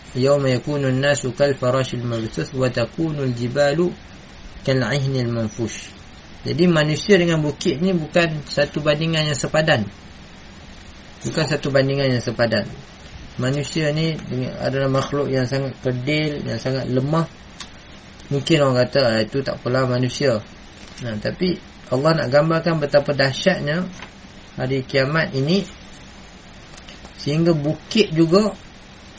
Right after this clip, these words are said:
menjadi sangat kerdil, sangat lemah, sehingga ia tercabut dan, uh, berterbangan, uh, seperti debu-debu, seperti bulu-bulu yang berterbangan.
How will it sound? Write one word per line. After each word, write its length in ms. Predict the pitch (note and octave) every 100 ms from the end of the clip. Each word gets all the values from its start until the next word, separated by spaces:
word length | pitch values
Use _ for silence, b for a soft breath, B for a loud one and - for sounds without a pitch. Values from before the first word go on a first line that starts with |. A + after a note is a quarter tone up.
| -
menjadi 560 | C#3 D3 E3 F3 F3+ E3+ - - - - - - - -
sangat 460 | - D#3 F3 - -
kerdil, 480 | E3+ E3+ D#3 C3+ G#2+ - - - - - - - -
sangat 480 | - - D#3 E3 C#3
lemah, 320 | E3+ E3+ B2+ - - - - - - - - - -
sehingga 400 | - C#3+ D3+ E3+
ia 160 | D3+ D#3
tercabut 560 | D3 C3 C#3 C#3 E3 D3
dan, 240 | C3+ D#3 E3 - - - - - - - - -
uh, 580 | A#2+ A#2+ A2+ A#2 A2 G#2+ G#2 A#2 - -
berterbangan, 800 | C3 - D3 C3+ D3+ F3 D3+ A2 G2+ - - - - -
uh, 140 | C3+ B2+
seperti 400 | A#2+ A#2+ - C3
debu-debu, 640 | B2 A#2+ B2+ C3+ C#3+ C#3+ A2 -
seperti 640 | - A#2+ B2 - C3 B2
bulu-bulu 580 | A#2 C3 C3 C#3 D3+ C3+
yang 220 | B2+ A#2+
berterbangan. 500 | A#2 - G#2+ G#2+ G#2+